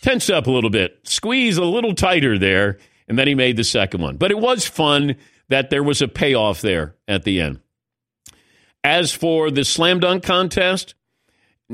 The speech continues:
not everybody has to. If, if you want it to be serious, the reason why American Idol worked is because of one person, Simon Cowell. I don't need Common there to tell me what a dunk is or a great dunk.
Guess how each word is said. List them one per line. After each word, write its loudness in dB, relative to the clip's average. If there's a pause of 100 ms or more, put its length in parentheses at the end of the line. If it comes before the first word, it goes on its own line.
(120)
not 2
everybody 2
has 0
to. -2
If, -2
if -2
you 2
want 2
it -2
to -2
be 0
serious, 0
the -2
reason 0
why 2
American 0
Idol 2
worked 0
is -2
because -2
of 0
one -2
person, -4 (920)
Simon -2
Cowell. -6 (1080)
I 0
don't 0
need 0
Common 0
there 2
to -2
tell -2
me 2
what 0
a 0
dunk 0
is 0
or 0
a -4
great -2
dunk. 0